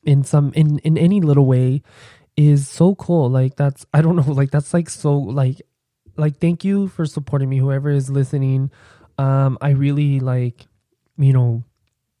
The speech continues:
I strive to help people in any sort of way. Um, and just, it sort of validates, um, like,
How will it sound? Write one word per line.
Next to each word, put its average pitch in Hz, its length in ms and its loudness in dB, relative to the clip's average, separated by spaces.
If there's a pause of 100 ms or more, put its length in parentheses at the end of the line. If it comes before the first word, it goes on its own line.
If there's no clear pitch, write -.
(400)
I 135 140 2
strive 131 460 0
to 131 400 0
help 123 220 -4
people 135 520 0 (480)
in 135 180 4
any 135 220 4
sort 135 240 0
of 123 100 -2
way. 123 460 2
Um, 120 600 0 (340)
and 123 480 2
just, - 400 -2
it 143 120 -6
sort 143 200 -4
of 139 80 0
validates, 117 640 -2 (580)
um, 120 640 -8 (320)
like, 120 380 0